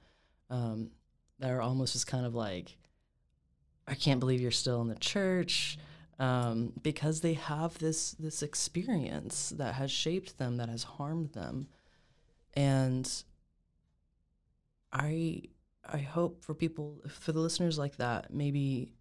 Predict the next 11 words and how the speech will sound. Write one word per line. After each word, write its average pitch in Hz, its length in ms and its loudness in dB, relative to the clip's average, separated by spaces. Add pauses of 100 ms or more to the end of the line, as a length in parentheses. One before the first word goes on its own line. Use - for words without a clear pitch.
maybe 151 340 -4
open 165 400 2
yourself 139 680 0
up - 340 -6 (200)
to 123 560 0 (460)
the 147 80 -2
curiosity 127 1200 2
of 120 640 -2 (1900)
who 170 200 4
you 147 280 2
are, 120 500 0